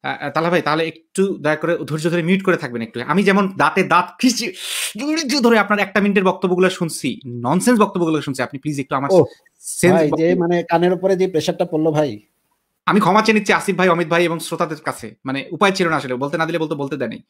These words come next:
Speaker 1: মানে ভাই রে ভাই,
Speaker 2: ও,
Speaker 1: যে
Speaker 2: আমার, আমার ইচ্ছা করছিল একটা নোবেল ছুঁড়ে মারতে ওনার মুখে।
Speaker 1: <laughs> Seriously ভাই, দেখেন উনি শব্দগুলা হয়তো কোনো না কোনো মুমিন ভাইয়ের বই থেকে পড়ছে, শব্দগুলা এমনভাবে অপ্রাসঙ্গিকভাবে ব্যবহার করলো, মানে আমি just টাসকিত যে দেখেন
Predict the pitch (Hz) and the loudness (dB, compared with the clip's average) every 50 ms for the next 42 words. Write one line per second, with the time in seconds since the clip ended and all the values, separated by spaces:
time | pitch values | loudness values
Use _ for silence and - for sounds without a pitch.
0 | _ _ _ _ _ _ _ _ _ - - 123 131 139 139 - - - - 147 | _ _ _ _ _ _ _ _ _ -10 -6 -4 -4 -4 -4 -6 -10 -6 -2 0
1 | 160 170 170 165 160 135 120 117 127 151 160 170 156 143 160 165 180 196 190 - | 0 2 2 2 2 0 0 0 0 0 2 2 2 0 0 2 0 0 0 -2
2 | - 190 - 170 - 208 208 202 208 190 170 175 175 247 - - - 196 175 151 | -6 -6 -6 -4 -2 0 0 0 0 0 0 2 2 0 -2 0 -2 -2 -2 -2
3 | 135 - 147 131 131 123 110 107 - - - - - - - - - - - - | -4 -4 -6 -6 -6 -8 -10 -4 -2 0 0 0 -4 -8 -10 -12 -12 -12 -12 -16
4 | - - - - - _ - - _ _ _ _ _ - - - - _ 151 - | -16 -14 -14 -16 -16 _ -20 -20 _ _ _ _ _ -20 -20 -20 -8 _ -6 -4
5 | - - 165 214 262 262 - 247 214 180 131 - - 147 160 - 214 165 113 - | 2 4 6 6 6 4 4 4 4 4 2 0 0 -2 0 0 -2 -2 -4 -8
6 | _ _ _ _ _ _ 160 165 220 208 - 160 151 151 185 185 202 214 190 151 | _ _ _ _ _ _ -8 -8 -6 -6 -6 -10 -4 -4 -4 -2 -2 -4 -4 -2
7 | 165 180 185 208 208 202 - 185 190 196 202 196 202 202 196 180 170 175 185 185 | -4 -4 -4 -4 -6 -4 -4 -4 -4 -4 -4 -4 -4 -6 -4 -4 -4 -4 -4 -4
8 | 165 165 175 170 131 127 139 151 156 170 165 - 175 - 139 127 - - 127 139 | -2 -2 -4 -4 -2 -2 -2 -2 -2 -2 -6 -8 -8 -8 -8 -8 -8 -8 -8 -8
9 | 185 - _ _ _ _ _ _ _ _ - 139 135 139 170 170 202 214 - - | -10 -10 _ _ _ _ _ _ _ _ -10 -10 -4 -4 0 2 2 0 0 -2
10 | - 147 170 196 202 196 208 214 226 - - 135 127 175 175 - - 220 240 247 | -6 -4 -2 -2 0 0 0 0 0 -2 -4 -4 -2 -2 -2 -2 0 0 0 0
11 | 247 202 190 214 214 214 - 139 135 160 196 214 208 190 175 135 110 98 - _ | 0 0 0 0 0 0 0 0 2 2 2 2 2 0 -2 -4 -4 -8 -12 _
12 | _ _ _ _ _ _ _ _ _ _ _ _ _ - 147 156 185 185 165 165 | _ _ _ _ _ _ _ _ _ _ _ _ _ -8 -4 -2 -2 -2 -2 -2
13 | 180 202 214 175 156 196 202 202 - _ - 190 185 - - - 226 208 214 160 | -2 -2 -2 -2 -2 -4 -6 -6 -10 _ -6 -4 -4 -4 -4 -4 -2 0 0 0
14 | 113 107 - _ _ _ 127 127 143 147 139 - 139 - - 175 170 | 0 -2 -8 _ _ _ -12 -8 -6 -6 -4 -4 -4 -4 -4 -6 -6